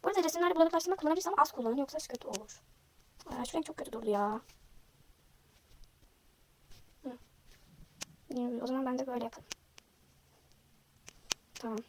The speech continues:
Bu renk gayet normal bir renk. Şuradan gelsin.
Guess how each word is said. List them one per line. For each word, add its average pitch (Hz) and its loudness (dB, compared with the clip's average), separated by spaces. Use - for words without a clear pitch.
Bu 262 0
renk 277 4
gayet 269 4
normal 240 0
bir 220 -6
renk. 226 -10
Şuradan - -6
gelsin. 226 -8